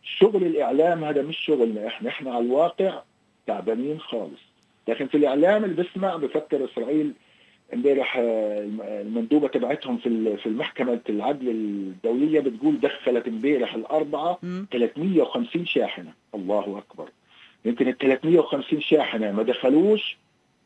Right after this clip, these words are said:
Speaker 1: أكتر من ثلاثين يوم بدخلوش تلات-، ثلاثمية وخمسين شاحنة في يوم.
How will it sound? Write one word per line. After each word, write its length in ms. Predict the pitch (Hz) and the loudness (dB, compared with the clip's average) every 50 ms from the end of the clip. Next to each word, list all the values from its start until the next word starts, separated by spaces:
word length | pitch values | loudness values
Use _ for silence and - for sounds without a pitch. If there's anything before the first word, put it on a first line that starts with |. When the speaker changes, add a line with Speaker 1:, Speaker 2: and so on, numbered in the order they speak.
| _ _ - | _ _ 2
Speaker 1:
أكتر 440 | - 214 214 - - 240 226 233 226 | 2 2 2 4 4 4 6 6 4
من 360 | 226 214 214 220 233 233 226 214 - _ _ _ _ _ _ - | 2 0 0 0 0 -2 -2 -4 -8 _ _ _ _ _ _ 0
ثلاثين 400 | 139 139 135 - 180 180 160 156 | 0 2 2 0 -2 -4 -2 0
يوم 260 | 160 147 117 87 - - - | 0 0 0 -2 -6 -10 -6
بدخلوش 500 | 101 107 - - 107 104 90 - - - - | -6 -4 -4 -2 -4 -4 -4 -6 -10 -8 -4
تلات-، 520 | 101 98 95 - - 95 90 90 87 - | -2 -2 -2 -4 -6 -8 -8 -8 -8 -4
ثلاثمية 340 | 117 110 104 - 127 123 113 | -2 -2 -2 -2 -2 -2 -2
وخمسين 340 | - - 113 104 - 131 120 | -2 -4 -8 -6 -6 -6 -4
شاحنة 340 | - - 107 95 120 127 | -4 -4 -4 -2 -2 -2
في 140 | 117 - 120 | -2 0 2
يوم. 280 | 113 135 139 120 90 | 2 2 2 2 0